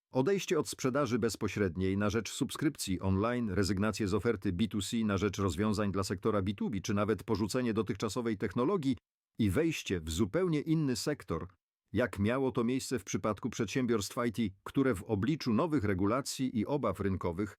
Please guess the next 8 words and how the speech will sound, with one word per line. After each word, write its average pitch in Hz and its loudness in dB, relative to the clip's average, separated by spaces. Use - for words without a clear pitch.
wdrożyły 113 2
usługi 127 0
bezpieczeństwa 104 -2
jako 110 0
ważny 120 0
filar 113 0
swojej 113 -2
działalności. 113 -2